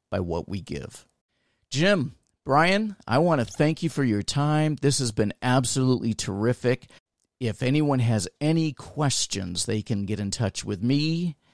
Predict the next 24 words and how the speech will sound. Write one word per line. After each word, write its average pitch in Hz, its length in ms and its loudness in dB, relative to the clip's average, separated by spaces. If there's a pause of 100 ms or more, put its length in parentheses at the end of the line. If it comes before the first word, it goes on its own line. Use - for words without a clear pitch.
(200)
and 90 500 -6
we 104 240 -2
can 95 600 -6 (260)
share 123 360 2
with 123 180 -2
them 113 240 0
the 104 120 -2
resources 131 920 -2 (240)
that 101 340 -8 (220)
you 110 160 -2
have 104 160 -2
so 113 160 0
generously 113 640 -2
provided. 101 680 -6 (1300)
They 101 100 -8
can 107 200 -4
go 117 120 2
back 117 300 0
and 110 100 -4
listen 113 440 -2
to 95 500 -4 (220)
the 117 100 -10
series 107 560 -4
and 101 200 -8